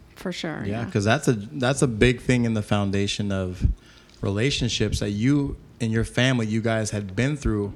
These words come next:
Speaker 2: at least your parents had been through dramatic shifts in belief and, and how they lived. So having you, that's, that's a great thing to have as part of your, the cake you were baked from, because they weren't so rigid where they're stuck in one thing and it stayed that way their whole life and passed that on to you. So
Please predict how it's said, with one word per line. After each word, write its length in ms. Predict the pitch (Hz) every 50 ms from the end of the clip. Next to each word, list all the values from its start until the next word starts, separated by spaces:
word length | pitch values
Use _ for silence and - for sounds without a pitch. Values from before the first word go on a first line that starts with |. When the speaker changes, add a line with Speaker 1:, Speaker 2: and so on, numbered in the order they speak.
| - - - - - - - -
Speaker 2:
at 80 | 117
least 160 | 113 131 135 -
your 80 | 135 113
parents 340 | - 120 123 127 123 110
had 240 | 110 104 101 98 92 98
been 200 | 113 117 120 117
through 340 | - 113 107 104 98 98 -
dramatic 540 | 107 101 104 95 95 101 107 120 120 113 101
shifts 480 | - - - - 127 113 - - - -
in 240 | - 117 101 98
belief 440 | 95 101 98 98 110 110 107 - -
and, 200 | 107 98 95 92 - - - - - - - - -
and 340 | - 101 98 95 95 92 92
how 140 | 95 98 101
they 120 | 98 98
lived. 540 | 92 95 104 127 131 120 104 98 92 - - - - - - - - -
So 220 | - - 110 104
having 400 | 98 107 110 110 104 107 104 104
you, 400 | 110 123 135 131 123 113 107 107 113
that's, 340 | 117 113 110 110 107 - -
that's 200 | 131 123 110 -
a 60 | 110
great 360 | 98 90 95 110 107 110 107
thing 120 | - 110 101
to 60 | 98
have 220 | 95 95 95 95 95
as 100 | 98 92
part 240 | - - - 101 98
of 140 | 101 90 90
your, 260 | 92 90 95 92 92 - - - - - - -
the 100 | - 113
cake 320 | - - - 123 113 - -
you 80 | 110 104
were 100 | 104 98
baked 300 | 90 107 104 104 - -
from, 360 | - - 101 90 85 90 -
because 560 | - 98 - - 90 87 87 87 - - - - - - - - - - - - -
they 200 | 120 101 107 110
weren't 240 | 107 107 110 110 107
so 120 | - -
rigid 320 | 101 95 104 110 101 107 101
where 100 | 95 95
they're 100 | 95 92
stuck 340 | - - - 101 95 -
in 160 | - 92 92 95
one 180 | 95 95 90
thing 240 | 82 95 98 95 95
and 140 | 95 90 87
it 60 | 85
stayed 280 | - - - 110 110 101
that 120 | 98 98 95
way 140 | 92 92 92
their 140 | 90 90
whole 200 | 90 90 92 92
life 400 | 90 95 98 104 101 98 95 -
and 220 | - 95 90 90 87
passed 300 | - - 101 98 98 -
that 100 | 95 92
on 180 | 95 98 95
to 140 | 90 - 90
you. 200 | 92 98 95 90
So 280 | 87 - - 92 95